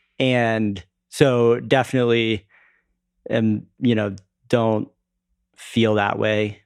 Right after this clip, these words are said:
about projecting or first ascents anymore. Um, but yeah, it's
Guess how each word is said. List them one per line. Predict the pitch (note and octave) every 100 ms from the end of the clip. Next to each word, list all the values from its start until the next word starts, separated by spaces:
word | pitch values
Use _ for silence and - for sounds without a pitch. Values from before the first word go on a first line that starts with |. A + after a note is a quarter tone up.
| -
about | A#2 A2 G#2 G#2+ G#2+ _ _ _ _ _ _ _ _ _ _ _ _
projecting | - A#2 G#2 G#2+ - G#2+
or | G#2+
first | - A2 G2
ascents | G#2+ - A2 A2 - - -
anymore. | B2+ A#2 A2+ A#2 A#2 A2+ _ _ _
Um, | A#2+ A2+ A2 G2+ G#2 - - _ _ _ _ _ _ _ A#2+
but | G2 A#2+ A2 G#2 G2+ G2+ _ _ _ _ _ _ _ _ _ _ _ _ _ _
yeah, | C3+ D3 B2
it's | G#2+ -